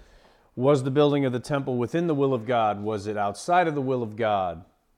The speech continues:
Uh, what can we learn from the story? And we've got a lot this week. I'm gonna try to wrap this up and conclude with this study.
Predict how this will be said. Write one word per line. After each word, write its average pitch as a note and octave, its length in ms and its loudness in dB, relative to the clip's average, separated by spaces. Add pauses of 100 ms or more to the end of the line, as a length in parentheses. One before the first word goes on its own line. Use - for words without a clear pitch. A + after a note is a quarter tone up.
(480)
Uh, G2+ 160 -6
what B2+ 220 -4
can E3 140 -4
we D#3+ 100 2
learn D#3+ 380 0
from A#2+ 240 -6
the A2 40 -8
story? D#3 560 -2 (1300)
And B2+ 520 2 (800)
we've C#3+ 220 2
got D3+ 160 8
a C#3+ 40 8
lot E3+ 300 6
this F#3+ 180 -2
week. F3+ 220 2
I'm D3+ 120 0
gonna B2+ 100 -2
try D#3 260 2
to C#3 60 0
wrap C#3+ 360 0
this - 240 -8
up D3 460 -2
and B2+ 180 -8
conclude C#3+ 760 0 (640)
with A#2 180 -4
this D#3 180 0
study. D#3 540 4